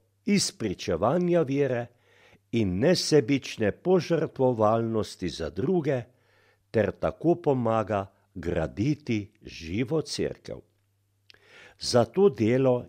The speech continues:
je birmanec posvečen in usposobljen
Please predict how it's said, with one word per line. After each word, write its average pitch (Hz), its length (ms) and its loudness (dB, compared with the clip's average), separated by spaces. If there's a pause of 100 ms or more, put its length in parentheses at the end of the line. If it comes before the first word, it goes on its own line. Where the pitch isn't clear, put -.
je 82 220 -6
birmanec 156 1040 -2 (160)
posvečen 127 920 0 (460)
in 170 360 4
usposobljen 156 1160 -2